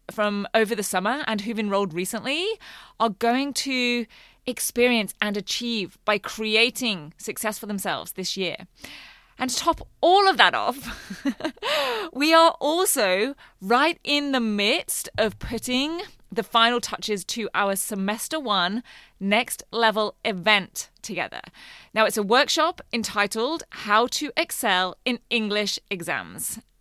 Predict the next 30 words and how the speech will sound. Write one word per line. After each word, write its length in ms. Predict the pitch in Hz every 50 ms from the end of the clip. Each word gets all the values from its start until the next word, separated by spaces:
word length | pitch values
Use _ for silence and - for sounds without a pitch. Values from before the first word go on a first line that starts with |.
| _
And 460 | - 220 214 214 208 208 208 208 202 - - _
I 60 | 226
say 260 | 214 - - 277 311 320
we 460 | 269 202 196 175 135 - 220 277 - _ _ -
because 580 | 247 202 - 233 262 214 208 202 202 196 - - _
for 100 | - 233
the 60 | 226
first 280 | - - 262 294 339 -
time 200 | 381 349 359 - -
ever, 380 | 302 330 277 247 202 175 185 - -
I 260 | 226 233 247 277 - -
am 160 | 339 349 330
not 320 | 302 233 240 262 - - _
the 80 | 254 247
one 360 | 226 208 190 180 190 214 - -
leading 440 | 190 196 202 196 190 190 202 214 196
the 160 | 202 190 180
event. 460 | - 180 175 254 240 196 - - - - - - - - - - - -
I'm 140 | - 214 233
gonna 140 | 330 349 277
be 160 | 220 196 180
there 340 | 147 139 135 170 220 - -
and 280 | - 208 208 202 190 190
I'm 80 | 185
having 240 | 180 202 208 220 208
a 60 | 214
tiny 400 | - - - 294 339 370 403 392 226
bit 140 | 262 240
of 120 | 233 214 202 -
input 380 | 202 175 - 175 185 233 240